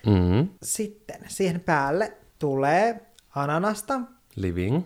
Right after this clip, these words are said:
Speaker 2: jauhelihaa.
Speaker 1: Lilleri.
Speaker 2: Ja vissiin kotipizzalla on nyt jotain uutta jauhelihaa, tai mä en ole ainakaan huomannut aiemmin, että siellä olisi tolleen erikseen jauhelihaa. Mä oon nähnyt vaan, että se on se jauhelihakastike.
Speaker 1: Okei.
Speaker 2: Mut nyt se on niinku tolleen sitä jauhelihaa.
Speaker 1: Mm.
Speaker 2: Niin sitä jauhelihaa siihen, fetaa,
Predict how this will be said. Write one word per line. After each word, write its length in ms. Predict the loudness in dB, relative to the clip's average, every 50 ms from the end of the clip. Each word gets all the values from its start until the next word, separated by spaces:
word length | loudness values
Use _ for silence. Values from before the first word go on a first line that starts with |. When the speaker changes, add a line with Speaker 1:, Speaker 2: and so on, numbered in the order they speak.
| -6 -8 -4
Speaker 2:
jauhelihaa. 920 | 0 2 2 2 0 0 -2 -4 -4 -2 0 2 2 2 2 0 -2 -6 -14 _ -6
Speaker 1:
Lilleri. 460 | -4 -2 -2 -2 -2 -2 -2 -4 -4 -4 -4
Speaker 2:
Ja 80 | -4 -2
vissiin 300 | -2 -4 -4 -4 -4 -2
kotipizzalla 460 | -2 -2 -2 -2 -4 -4 -2 -2 -2
on 60 | -2
nyt 160 | -2 -4 -4
jotain 180 | -4 -4 -2 -4
uutta 260 | -6 -8 -6 -4 -4
jauhelihaa, 360 | -2 -2 -2 -4 -4 -6 -6
tai 120 | -6 -6 -6
mä 100 | -4 -4
en 60 | -4
ole 20 |
ainakaan 280 | -4 -4 -4 -4 -4 -2
huomannut 360 | -2 -2 -2 -4 -6 -6 -6
aiemmin, 460 | -6 -4 -4 -4 -6 -6 -8 -12 -16 -18 _ _ -14
että 180 | -14 -12 -10
siellä 120 | -8 -8 -8
olisi 120 | -8 -6
tolleen 260 | -6 -6 -6 -6 -6
erikseen 400 | -6 -8 -8 -8 -8 -8 -8 -6
jauhelihaa. 680 | -4 -4 -2 -2 -2 -4 -6 -4 -2 0 0 0 0 -2
Mä 80 | -6 -8
oon 100 | -8 -6
nähnyt 200 | -6 -6 -6 -4
vaan, 100 | -6 -6
että 100 | -6 -6
se 60 | -8
on 60 | -8
se 60 | -6 -4
jauhelihakastike. 960 | -4 -4 -4 -4 -4 -6 -6 -8 -8 -12 -12 -14 -16 -20 -20 -20 -20 -20 -20 _ _ -10 -10
Speaker 1:
Okei. 280 | -10 -8 -8 -10 -10 -12 -14 _ _ _ _ _ -8
Speaker 2:
Mut 80 | -6 -6
nyt 100 | -6 -4
se 100 | -6 -6
on 80 | -6
niinku 160 | -6 -8 -8
tolleen 360 | -6 -6 -4 -2 -4 -4 -6 -8
sitä 140 | -8 -6 -4
jauhelihaa. 680 | -4 -2 -2 -4 -4 -6 -8 -8 -10 -8 -8 -6 -4
Speaker 1:
Mm. 60 | -2 0 0 2 2 2 2 2 2
Speaker 2:
Niin 160 | 0 -2 -2
sitä 220 | -4 -2 0 2
jauhelihaa 580 | 2 2 0 -2 -4 -4 -4 -4 -4 -2 -4 -4
siihen, 380 | -4 -4 -4 -4 -4 -4 -8 -10 -20 -20 -20 -12 -4
fetaa, 920 | -4 -4 -4 -4 -8 -12 -8 -6 -4 -2 -2 0 0 0 -2 -4 -10 -16